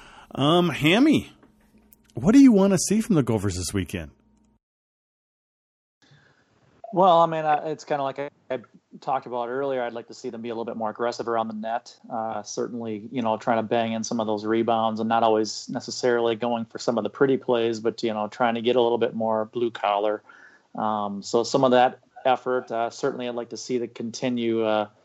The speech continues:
Speaker 2: improvement on special teams. Uh, you know, you s-, like you talked about earlier, there's been some ups and downs in that regard. So, um, you kinda wanna see a little bit of that. And, um, certainly we talked about goaltending. Shearhorn has, I think,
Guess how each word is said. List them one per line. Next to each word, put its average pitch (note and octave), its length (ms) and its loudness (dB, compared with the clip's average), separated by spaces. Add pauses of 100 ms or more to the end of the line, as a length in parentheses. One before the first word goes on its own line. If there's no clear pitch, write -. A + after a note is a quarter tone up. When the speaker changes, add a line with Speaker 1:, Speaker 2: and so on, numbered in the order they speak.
(340)
Speaker 2:
improvement B2 640 2
on A2+ 160 2
special A#2+ 380 2
teams. A#2+ 560 -4
Uh, A2 400 0
you A#2 140 -12
know, A2+ 60 -4
you A2+ 140 -6
s-, - 300 -12 (160)
like A#2 200 -4
you A2+ 60 -4
talked A2+ 280 0
about A2+ 160 2
earlier, A2+ 400 2
there's A2+ 180 0
been A#2 220 -2
some A2 180 -6
ups A2 220 0
and A#2+ 120 -2
downs A2+ 300 0
in A2 60 -2
that A2 160 -2
regard. G#2 420 -2
So, F#2+ 300 -6 (640)
um, G#2+ 220 -6
you G#2+ 80 -6
kinda A#2 220 -2
wanna A2+ 200 -2
see A#2+ 200 -2
a A2+ 40 -2
little A2+ 160 -2
bit A2 120 -2
of A2 100 -4
that. A2 340 -2
And, G#2+ 240 -6 (640)
um, A2 520 0 (120)
certainly C#3 460 2
we B2+ 80 2
talked B2 240 0
about B2 180 0
goaltending. B2+ 600 0
Shearhorn A#2+ 640 -2
has, A2 440 -10
I A#2 60 -8
think, A2+ 240 -8